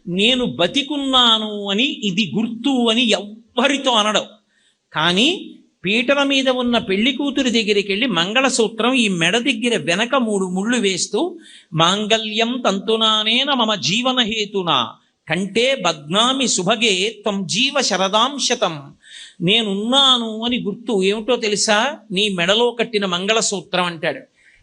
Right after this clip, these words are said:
ఆ మంగళసూత్రాన్ని ఇంకా శరీరంలో ఎక్కడా కట్టరు. ఎప్పుడు ఇక్కడే కట్టాలా అండి మూడు ముళ్ళు? ఇంకెక్కడా శరీరానికి కట్టకూడదా?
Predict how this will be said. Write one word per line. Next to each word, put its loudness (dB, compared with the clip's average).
ఆ 4
మంగళసూత్రాన్ని 2
ఇంకా 0
శరీరంలో 2
ఎక్కడా 0
కట్టరు. 0
ఎప్పుడు 0
ఇక్కడే 2
కట్టాలా 2
అండి 0
మూడు 0
ముళ్ళు? 0
ఇంకెక్కడా 0
శరీరానికి 0
కట్టకూడదా? 0